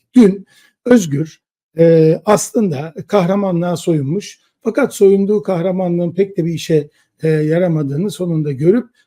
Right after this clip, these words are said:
bu sefer nasıl tüyeceğim diye davranmış. Tüyerken de kendini gizlemeye bile, e, sebep, e, yani kendini giz-, gizlemeye bile ihtiyaç duymamıştır.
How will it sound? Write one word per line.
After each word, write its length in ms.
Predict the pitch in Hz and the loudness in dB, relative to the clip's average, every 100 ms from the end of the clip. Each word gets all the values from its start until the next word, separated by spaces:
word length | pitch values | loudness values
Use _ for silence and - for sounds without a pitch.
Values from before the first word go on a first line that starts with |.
| _ | _
bu 60 | 196 | -2
sefer 380 | 226 233 180 180 | 0 2 0 0
nasıl 260 | 208 254 | -2 -4
tüyeceğim 540 | - 180 160 160 151 143 | -4 -4 -2 0 -2 -2
diye 280 | 135 135 - 139 | -4 -8 -10 -4
davranmış. 640 | 165 147 131 165 226 - _ _ _ | -2 -2 -4 -6 -8 -12 _ _ _
Tüyerken 640 | _ 202 294 339 214 196 156 | _ 2 4 2 0 0 0
de 240 | 175 240 - _ _ | 0 -2 -10 _ _
kendini 440 | 180 214 262 233 | 0 4 4 2
gizlemeye 600 | 160 175 190 202 208 247 | -2 -2 0 0 0 0
bile, 280 | 190 143 113 - - | 0 -2 -6 -16 -10
e, 300 | 139 139 131 | -8 -8 -10
sebep, 440 | - 165 156 156 | -6 -2 0 -2
e, 80 | 170 | -4
yani 400 | 143 139 143 139 | -4 -4 -6 -8
kendini 380 | - 170 190 185 | -4 -4 -4 -4
giz-, 280 | 147 151 - | -6 -8 -8
gizlemeye 380 | 151 170 202 233 | -6 -2 -2 0
bile 120 | 170 | -2
ihtiyaç 480 | 135 160 120 - - | -4 -8 -10 -12 -10
duymamıştır. 580 | 123 - - - - | -10 -12 -18 -20 -20